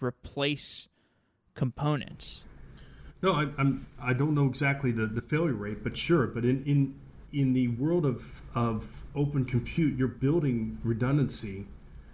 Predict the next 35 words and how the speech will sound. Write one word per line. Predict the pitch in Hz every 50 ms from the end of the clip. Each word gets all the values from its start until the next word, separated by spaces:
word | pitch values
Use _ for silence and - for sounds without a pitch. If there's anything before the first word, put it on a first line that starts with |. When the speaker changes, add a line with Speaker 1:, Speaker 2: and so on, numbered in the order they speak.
| - -
Speaker 2:
at | 123 123 -
the | 127
software | 120 - 147 139 135 135 - 127 120 117 110
and | 107 107
the | 110 113
application | 120 120 - 120 - - 131 139 139 - 123 107 104
layers. | 101 95 92 90 98 101 -
So | - 123 113
it | 110 110
doesn't | 139 139 135 147 131 131
really | 131 127 117
matter | 107 104 107 110 123 123 113 101 95 95 - - -
if | 117 - 127
I | 117 104
get | 110 123 117
around | 113 110 113 113 113 110 110
to | 113 113
replacing | 113 110 113 123 120 117 - 123 113 107
this | 107 101 - -
server | - 127 117 117 107 110 107 101 98 98 - - - - - -
now | 104 107 107 113 123 127 131 135 113 117
or | 110 107 107 107 104 104 101 101 - - - - -
next | 107 104 - - - 113
week | 117 131 156 151 - -
or | 107 110 107 104 104
once | 98 101 110 113 110 107
a |
month, | 104 104 117 143 139 - -
whenever, | 120 110 120 117 123 120 113 110 107
Speaker 1:
Mm-hmm. | 98 - - - - - - -
Speaker 2:
whenever | 117 117 123 117 117 110
I | 110
have | 120 117 110
my | 110 107 104
periodic | 104 - - 123 113 113 110 110 110 110 104 101 - - -